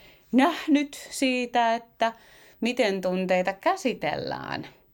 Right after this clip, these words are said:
Koska nämä on monesti myös aika ylisukupolvisia asioita. Sillä on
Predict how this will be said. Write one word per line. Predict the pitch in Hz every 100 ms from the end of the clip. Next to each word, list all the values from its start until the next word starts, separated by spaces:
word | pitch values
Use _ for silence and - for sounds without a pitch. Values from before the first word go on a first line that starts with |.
| _ -
Koska | 175 175 -
nämä | 190 190 202
on | 254
monesti | 196 180 185 190 - 180
myös | 175 175 170
aika | 180 165 156 208
ylisukupolvisia | 240 262 254 226 214 196 185 180 180 175 175 175 185 180
asioita. | 254 285 185 151 135 127 - 107 170 - _ _ _ _
Sillä | - 190 175 165
on | 240 285 202